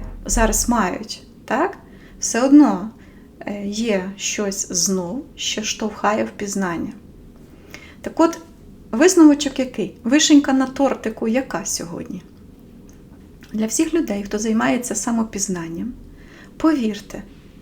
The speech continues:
просто допустіть такий варіант, що існує безліч вимірів, де ви можете себе пізнавати.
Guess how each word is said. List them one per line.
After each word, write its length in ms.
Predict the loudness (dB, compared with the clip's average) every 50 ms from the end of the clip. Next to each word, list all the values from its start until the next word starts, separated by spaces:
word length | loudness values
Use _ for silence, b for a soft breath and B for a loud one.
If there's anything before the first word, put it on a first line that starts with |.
| B B B B -20 -20 -20 -20 -20 -20 -18 -6
просто 340 | -2 0 0 0 2 4 4
допустіть 760 | 4 6 4 2 2 0 -6 -4 -4 -4 -2 -2 -4 -4 -4
такий 280 | -8 -8 -8 -8 -8
варіант, 580 | -6 -6 -6 -8 -8 -8 -10 -10 -12 -12 -16 -18 -20 -20 -20 -20 -20 -20 B B B B B B B B B B
що 340 | B -2 2 4 4 4 2 0 -2 0
існує 880 | 2 2 4 4 6 6 6 6 6 4 2 2 2 2 0 0 -2 -4 -8 -12 -20 -20 -8 -4
безліч 720 | -2 2 4 4 6 6 6 4 4 4 2 2 2 0 0
вимірів, 540 | 2 4 6 8 10 8 8 6 2 -2 -2
де 120 | -2 0
ви 100 | 2 4
можете 380 | 4 6 4 4 2 0 -4 -4
себе 300 | -4 -4 -2 -2 -2 -2
пізнавати. 880 | -2 -2 -2 -2 0 0 -2 -2 -2 -4 -4 -4 -6 -10 -12 -14 -14